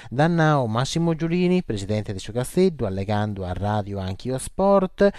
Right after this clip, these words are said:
a proposito del incomincio d'ora del suo campionato di Serie A. Su presidente del suo castello, delegao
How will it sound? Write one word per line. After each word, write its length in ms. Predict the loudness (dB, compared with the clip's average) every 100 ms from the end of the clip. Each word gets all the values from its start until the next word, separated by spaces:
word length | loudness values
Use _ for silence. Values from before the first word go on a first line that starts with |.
| -8 -6
a 80 | -2
proposito 640 | 2 2 0 -2 -2 -6
del 140 | -4 -4
incomincio 720 | -4 -2 0 2 0 -4 -4
d'ora 360 | -4 -2 -2 -4
del 120 | -4
suo 120 | -4
campionato 540 | -2 -2 -2 -2 -4 -4
di 100 | -4
Serie 400 | 0 2 4 2
A. 240 | 0 -8 -16 _ -2
Su 80 | 2
presidente 440 | 4 4 2 2
del 80 | -2
suo 140 | 0
castello, 540 | 0 0 4 4 4 0
delegao 680 | -2 -2 -2 2 4 2